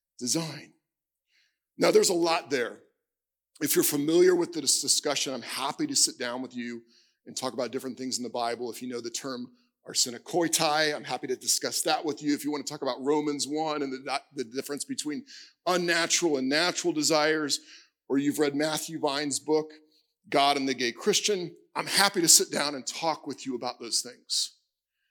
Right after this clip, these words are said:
But most of those things ignore what Jesus does here, where he says, "Let's go back to the beginning for the vision for marriage." It is that man and woman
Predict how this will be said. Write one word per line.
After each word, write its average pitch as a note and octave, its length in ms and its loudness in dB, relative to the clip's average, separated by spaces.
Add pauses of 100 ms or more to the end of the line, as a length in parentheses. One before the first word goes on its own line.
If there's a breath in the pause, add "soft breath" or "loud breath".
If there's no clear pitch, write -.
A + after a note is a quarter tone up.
(840)
But - 580 2 (420)
most A3+ 440 2
of G#3+ 100 0
those E3 360 4
things D3 680 -2
ignore E3+ 520 2
what D3 220 -2
Jesus D3 480 -4
does D3+ 320 0
here, - 380 -8 (480)
where D3 160 -2
he D#3 120 -8
says, D#3+ 520 2
"Let's E3+ 400 4
go E3 180 0
back D3+ 480 -4
to F3 100 -6
the D3+ 100 -6
beginning C#3+ 720 -2 (360)
for D3+ 220 -2
the B2 140 -2
vision A#2 640 -2 (320)
for C#3 260 -4
marriage." F#2 760 -6 (500)
It E3 200 8
is F#3+ 300 2
that C#3+ 240 -2
man F#3 500 2
and D3 320 -4
woman D3 500 -2